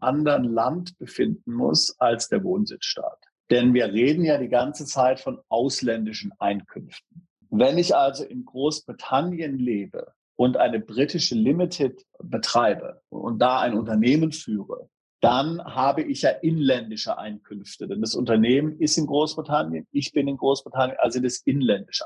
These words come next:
Einkünfte. Das wird mir also überhaupt nichts bringen. Was ich also brauche, ist die Kombination zwischen Wohnsitzstaat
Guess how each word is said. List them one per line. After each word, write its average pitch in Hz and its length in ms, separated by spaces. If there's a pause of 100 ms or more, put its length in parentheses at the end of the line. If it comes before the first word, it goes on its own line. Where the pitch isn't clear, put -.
Einkünfte. - 560
Das 131 240
wird 139 180
mir 147 140
also 127 220
überhaupt 113 420
nichts - 320
bringen. - 240 (260)
Was 139 300
ich - 200
also 131 260
brauche, 151 1040
ist 151 260
die 143 80
Kombination 165 1120
zwischen 123 440
Wohnsitzstaat 123 1000